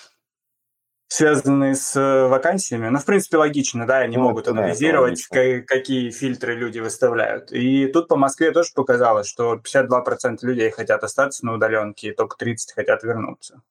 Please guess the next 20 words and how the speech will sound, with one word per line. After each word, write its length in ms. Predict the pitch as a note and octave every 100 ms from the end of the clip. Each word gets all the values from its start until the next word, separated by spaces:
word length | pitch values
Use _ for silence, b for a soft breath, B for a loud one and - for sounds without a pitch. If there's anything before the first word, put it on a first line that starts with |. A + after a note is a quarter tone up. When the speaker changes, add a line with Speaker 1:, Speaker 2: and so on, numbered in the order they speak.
| _ _ _ _ C3
Speaker 2:
Ну, 100 | C#3+
это 100 | C#3+
Speaker 1:
И 40 |
это 240 | B2+ C3 C3+
дан-, 260 | C#3 C#3 -
Speaker 2:
по 60 |
Speaker 1:
это 160 | D3 D#3+
Speaker 2:
сути 0 |
Speaker 1:
данные 300 | D#3+ D#3+ D#3
уже, 300 | C#3+ D#3 D#3
это 200 | D#3 E3+
Speaker 2:
совпадает, 20 | D#3+
Speaker 1:
уже 140 | D#3
Speaker 2:
да. 120 | -
Speaker 1:
свежие 880 | D#3 C#3+ C3 B2 A#2+ A#2+ A#2 A#2 A2+ A#2+
в 100 | A2+
январе 500 | B2 B2 A#2+ A2+ A2
этого 300 | - A2 G#2
года 280 | B2 D3+ A#2
данные. 540 | A2 A2 A2 A#2 -